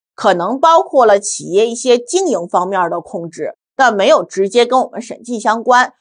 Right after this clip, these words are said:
还可能包括一些跟我们审计相关的控制，对吧？比如说，呃，这内部审计人员提出在公司的一个管理上应该优化生产流程，提高生产效率，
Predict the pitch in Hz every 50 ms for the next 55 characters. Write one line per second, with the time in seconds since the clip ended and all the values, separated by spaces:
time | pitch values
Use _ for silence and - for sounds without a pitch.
0 | _ _ - 254 302 - - - 190 175 165 170 185 180 226 233 247 240 247 -
1 | 202 190 190 208 - 220 208 208 202 - _ _ 269 262 262 226 - - - -
2 | - - - - - 196 208 202 - 254 269 294 302 330 349 302 - - - -
3 | 156 147 156 151 - - - _ _ _ 226 208 202 185 185 - - 185 170 175
4 | 170 - 226 214 226 226 - _ _ - 170 170 - 196 202 196 226 226 214 247
5 | 190 214 - - - - 190 196 190 185 180 180 196 190 - 175 175 180 - 208
6 | 202 202 226 202 190 185 175 - - _ _ - 226 233 247 240 240 226 208 180
7 | 170 170 - - 214 202 185 180 175 180 202 180 196 247 247 - - - 190 175
8 | 160 - - _ _ 226 233 233 233 226 220 220 214 226 233 233 240 247 269 220
9 | 185 185 - - 226 247 247 196 127 143 156 160 190 - - 190 165 175 - -
10 | 170 170 170 160 220 254 226 226 240 233 - - - 294 262 233 180 - 170 -
11 | -